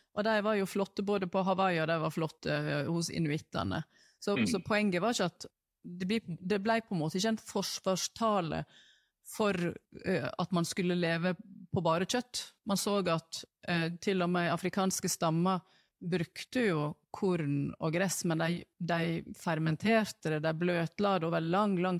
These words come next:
Speaker 1: tid for at det skulle være næring.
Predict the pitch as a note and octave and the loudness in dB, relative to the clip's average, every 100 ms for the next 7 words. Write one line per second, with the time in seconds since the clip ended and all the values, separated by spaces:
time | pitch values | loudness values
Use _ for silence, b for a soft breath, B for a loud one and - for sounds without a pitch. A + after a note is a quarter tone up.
0 | - - A#3+ F3+ - F#3+ F#3 F3+ - F3 | -4 -2 0 0 -2 -2 0 0 0 0
1 | D#3+ D#3 D#3 D#3 _ _ _ - F#3+ E3 | 0 0 0 -4 _ _ _ -2 2 2
2 | F#3 G3+ | 2 2